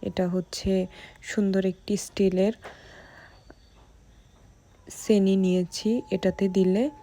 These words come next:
স্টিল গরম হলে চাউলটা তাড়াতাড়ি শুকিয়ে যাবে। এটা আমি প্রখর রোদে দিয়ে এসেছিলাম যাতে করে এটা তাড়াতাড়ি শুকিয়ে যায়। আপনাদের বাসায় যদি এভাবে শুকানোর কোনো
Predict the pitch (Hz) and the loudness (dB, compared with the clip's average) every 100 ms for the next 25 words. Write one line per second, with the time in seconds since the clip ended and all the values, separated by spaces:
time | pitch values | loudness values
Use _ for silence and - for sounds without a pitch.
0 | - - - 214 208 196 190 185 185 165 | -10 -10 -2 0 2 4 4 2 -2 -2
1 | 180 185 202 233 - - - - - - | 0 0 0 -4 -14 -20 -20 -20 -20 -20
2 | - - - - - - - - - 190 | -20 -20 -20 -20 -20 -20 -20 -12 2 4
3 | 170 165 208 214 180 165 175 214 - 196 | 4 2 0 2 2 0 0 0 -2 -2
4 | 190 185 175 165 156 - 175 190 190 220 | 2 2 2 -2 -4 -6 -4 -2 -2 -4
5 | - - - 226 - 226 220 202 180 175 | -8 -20 0 0 2 0 2 2 0 -2
6 | 170 180 170 - 175 - - 175 247 339 | -2 -2 -2 -4 -8 -4 -4 -2 -4 -6
7 | - - - - - 180 180 170 196 202 | -12 -20 -20 -20 -6 2 2 2 0 0
8 | 196 226 269 - - - - - - - | 2 0 -2 -10 -18 -20 -20 -20 -18 -8
9 | 185 196 202 180 170 185 - 190 - 190 | -6 0 2 4 4 0 2 -2 0 0
10 | 170 180 180 - 202 208 214 190 - 196 | 0 0 -2 -2 2 4 4 4 4 2
11 | 196 202 190 226 285 - - - - - | 4 2 2 0 0 -8 -20 -20 -20 -20
12 | - - 180 202 214 220 202 - 196 202 | -10 -6 -2 0 0 0 0 2 2 2
13 | - 196 | 0 0